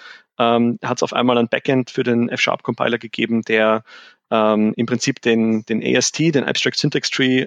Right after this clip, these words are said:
äh, übersetzt in den von Babel. Und, äh, Babel ist dann dafür zuständig, das, äh, JavaScript,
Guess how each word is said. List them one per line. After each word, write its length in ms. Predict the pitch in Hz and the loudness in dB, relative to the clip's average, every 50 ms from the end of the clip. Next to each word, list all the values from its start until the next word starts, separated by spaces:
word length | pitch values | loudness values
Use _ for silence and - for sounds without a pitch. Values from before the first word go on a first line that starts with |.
| - _ | -4 _
äh, 140 | - 117 113 113 | -2 -2 0 0
übersetzt 540 | - 117 127 120 - 127 127 - - - - | -2 -2 -2 0 0 -2 -2 -2 -6 -4 -2
in 120 | 127 117 | -2 0
den 160 | 113 120 117 | 0 0 0
von 180 | - 120 110 104 | 0 0 -2 0
Babel. 380 | - 107 107 - 104 107 113 - - | 0 0 2 2 0 -2 -2 -6 -4
Und, 320 | - 110 107 - - - - | -4 -4 -2 -4 -6 -6 -4
äh, 180 | - 107 107 101 | -2 -2 0 2
Babel 440 | - 120 120 117 117 113 110 110 | 2 0 2 4 4 2 2 2
ist 180 | 120 113 - - | 0 -2 0 0
dann 160 | 110 104 107 | 0 2 2
dafür 220 | 104 104 - 113 - | 0 -2 -4 -6 -6
zuständig, 480 | - 113 - - 117 110 101 101 - | -4 -4 -4 -2 -2 -2 -4 -6 -6
das, 320 | - 110 - - - - - | -6 -4 -2 -2 -4 -4 -2
äh, 360 | - 107 101 104 101 101 104 104 - - - - - - - _ | 0 2 2 4 4 2 0 0 -6 -12 -16 -14 -16 -16 -10 _
JavaScript, 560 | - 104 107 117 113 - - - - - - | -2 0 0 0 0 -2 -4 -6 -6 -8 -8